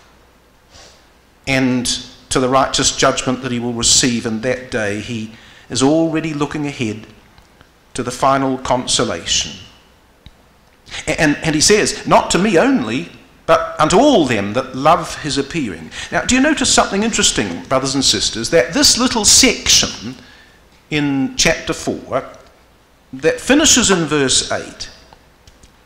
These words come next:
it begins and ends with the same thought. So you see verse one, it says, "The Lord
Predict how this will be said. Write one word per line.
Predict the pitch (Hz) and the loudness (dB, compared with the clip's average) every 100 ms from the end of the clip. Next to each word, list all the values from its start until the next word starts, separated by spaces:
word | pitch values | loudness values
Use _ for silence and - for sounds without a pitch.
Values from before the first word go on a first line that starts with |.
| - | -6
it | 170 - - - | -6 -8 -20 -10
begins | 135 180 208 277 285 269 | -2 0 4 4 4 4
and | 262 240 - | 4 2 2
ends | 175 185 185 - | 0 2 0 -2
with | 175 - | -2 0
the | |
same | 170 - 214 208 196 | 2 4 2 0 -4
thought. | - - 247 - - - - - - - _ _ _ _ _ _ _ _ _ _ - | -6 -2 -2 -4 -10 -14 -12 -12 -18 -20 _ _ _ _ _ _ _ _ _ _ -4
So | 190 | -2
you | |
see | 190 277 | 2 2
verse | 247 214 - | 4 2 2
one, | 117 - 120 - - _ _ _ _ _ _ _ _ _ _ _ _ _ - - _ _ | 0 -2 -12 -14 -20 _ _ _ _ _ _ _ _ _ _ _ _ _ -20 -20 _ _
it | 156 - | -4 0
says, | - 180 180 - | 4 4 4 2
"The | 143 | 4
Lord | 151 147 151 226 262 196 | 4 4 2 4 4 0